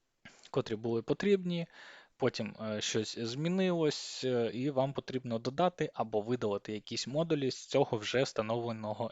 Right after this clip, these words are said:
endpoint клієнту. Е, для цього нам і буде потрібна, е, опція реконфігурації клієнту. Тут ми можемо бачити, що, е, дію, яку ми хочемо зробити,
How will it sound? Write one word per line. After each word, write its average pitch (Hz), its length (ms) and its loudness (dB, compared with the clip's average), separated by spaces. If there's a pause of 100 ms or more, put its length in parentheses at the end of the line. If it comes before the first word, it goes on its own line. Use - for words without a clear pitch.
endpoint 117 380 0
клієнту. 107 520 -4 (760)
Е, 110 100 2
для 117 220 0
цього 160 280 0
нам 147 280 0
і 143 140 0
буде 120 280 2
потрібна, 139 680 -2 (100)
е, 110 380 2 (300)
опція 131 580 2
реконфігурації 123 1200 0
клієнту. 110 540 -2 (760)
Тут 135 160 2
ми 120 280 0
можемо 120 440 -2
бачити, 107 380 -2
що, 131 280 0 (220)
е, 113 220 -4
дію, 131 380 -4 (720)
яку 143 320 0
ми 139 260 -4 (400)
хочемо 135 400 0
зробити, 127 560 0